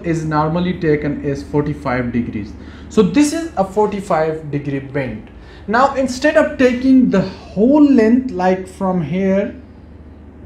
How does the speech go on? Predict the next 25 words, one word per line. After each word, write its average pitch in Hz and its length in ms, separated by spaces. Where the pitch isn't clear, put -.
to 165 120
here, 131 500
instead 277 320
of 294 180
taking 277 380
this 233 220
whole 240 400
length, 262 420
we 254 160
make 262 520
some 208 360
deduction 202 560
from 175 280
this 151 240
length. 175 480
Like, 240 200
if 247 100
I 294 160
do 294 140
consider 262 420
this 190 320
whole 240 220
length 226 360
as 185 300
L, 170 320